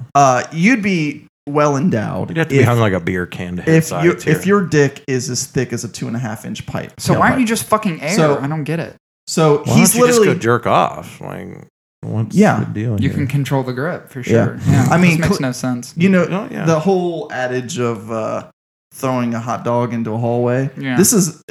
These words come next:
Speaker 3: Tic Tac
Speaker 1: th-,
Speaker 3: in a
Speaker 1: this is
Speaker 3: whale's
Speaker 1: that.
Speaker 3: mouth.
Speaker 1: This is that.
Speaker 2: Well, you know, here's a marketing opportunity for you industrious engineers out there. If you can make a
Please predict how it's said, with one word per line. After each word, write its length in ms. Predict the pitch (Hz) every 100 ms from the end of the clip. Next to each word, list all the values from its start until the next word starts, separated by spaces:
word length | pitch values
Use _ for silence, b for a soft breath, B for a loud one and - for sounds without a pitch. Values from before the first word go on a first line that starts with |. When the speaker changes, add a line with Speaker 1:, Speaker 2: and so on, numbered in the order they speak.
| 147
Speaker 3:
Tic 200 | 160 160 151
Tac 80 |
Speaker 1:
th-, 120 | 165 180
Speaker 3:
in 40 |
a 20 |
Speaker 1:
this 120 | 180 214
is 60 |
Speaker 3:
whale's 120 | 156
Speaker 1:
that. 80 | 131 151 160 -
Speaker 3:
mouth. 40 | -
Speaker 1:
This 180 | 156 175
is 140 | 143
that. 280 | 117 113 -
Speaker 2:
Well, 280 | 165 190 -
you 80 | 175
know, 160 | 190
here's 220 | 180 214 214
a 40 |
marketing 440 | 180 180 139 123
opportunity 560 | 104 - 101 110 104 98
for 140 | 92
you 320 | 101 101 101 98
industrious 640 | 95 98 110 113 98 -
engineers 500 | 101 95 98 98 85
out 200 | 78 78
there. 160 | 69 90
If 120 | -
you 80 | 156
can 140 | 170
make 140 | 123
a 100 | 101